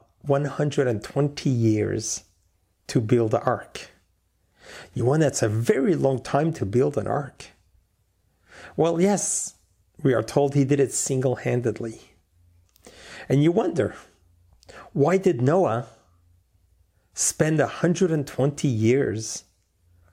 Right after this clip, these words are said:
building it single-handedly? He had three ch-, boys who could have helped him out. He had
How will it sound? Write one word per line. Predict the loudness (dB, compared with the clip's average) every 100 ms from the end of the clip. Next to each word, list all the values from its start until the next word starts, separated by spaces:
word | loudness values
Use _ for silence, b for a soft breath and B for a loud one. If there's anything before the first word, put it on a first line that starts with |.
| B B B B
building | 2 4 4 2 4
it | 2 0
single-handedly? | -4 0 2 2 0 0 0 0 0 -2 -2 -6
He | 2 4
had | 4 0
three | 0 2
ch-, | 0 -2
boys | 2 2 2 0 -2
who | 0
could | 2
have | 0 0
helped | -2 -2
him | 0
out. | 2 0 -4 B B B
He | 2
had | 2